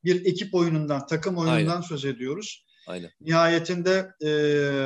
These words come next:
Speaker 1: altı yüzün üzerinde, değil mi? Altı yüzün üzerinde farklı, e, projenin olduğu devasa bir milli savunma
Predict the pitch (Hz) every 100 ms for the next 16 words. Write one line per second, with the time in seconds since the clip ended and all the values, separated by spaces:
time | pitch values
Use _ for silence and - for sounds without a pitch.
0 | 135 - 147 156 156 - 226 220 185 170
1 | 240 240 233 - 170 151 185 196 196 214
2 | 214 208 _ _ - 160 247 160 156 156
3 | 226 185 185 151 151 147 147 208 240 _
4 | - _ _ _ 156 156 160 165 190 165
5 | 156 156 151 151 151 - 175 180 180 170
6 | 156 143 135 180 170 156 156 160 175 196
7 | 175 180 160 160 170 190 - 160 165 165
8 | 196 190